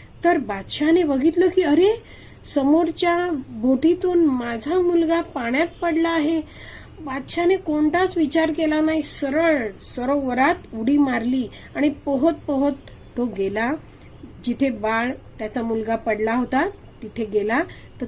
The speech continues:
तो पुतळा होता, त्याला त्याने पटकन धरलं. लगेचच बिरबलाने तिथपर्यंत, बादशाह आहे तिथपर्यंत आपली बोट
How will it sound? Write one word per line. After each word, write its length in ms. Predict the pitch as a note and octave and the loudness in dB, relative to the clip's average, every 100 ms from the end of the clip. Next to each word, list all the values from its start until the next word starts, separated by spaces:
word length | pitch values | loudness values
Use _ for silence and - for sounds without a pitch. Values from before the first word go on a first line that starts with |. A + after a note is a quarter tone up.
| D4 | -2
तो 60 | |
पुतळा 440 | C#4 B3 A#3+ A#3 A#3+ | -2 -2 0 -2 0
होता, 440 | C4 G#3+ A#3+ F4+ | -2 -2 -2 -2
त्याला 320 | G#4+ A3 G#3+ | -2 -4 -4
त्याने 220 | A3 A3 | -2 -2
पटकन 480 | A#3+ A#3 - B3+ C#4 | -4 -6 -8 -4 -2
धरलं. 540 | A#3 G#3+ G3 G#3 G3+ G3+ - - - - C4+ | 0 -2 -2 -2 -2 -6 -10 -20 -20 -12 -4
लगेचच 680 | C4 C4 D#4 D4+ E4+ E4 - - - | -2 0 0 2 0 -2 -12 -16 -6
बिरबलाने 640 | B3 C4+ C4 C#4+ C#4 C4+ C4+ | 0 0 0 0 0 -2 -2
तिथपर्यंत, 640 | C4+ - B3+ B3+ B3+ B3+ | -4 -4 -4 0 0 0
बादशाह 640 | D4+ A3 G#3+ G#4+ - C4 | 0 0 -2 -2 -4 -2
आहे 160 | A#3 B3 | 0 -2
तिथपर्यंत 600 | B3 A3 - A#3 A#3 A3+ F#4+ G#4 - - | -4 -10 -6 -4 -2 0 0 -2 -16 -14
आपली 300 | G3+ B3+ B3 | -4 -2 0
बोट 300 | G#3 A#3 | 0 0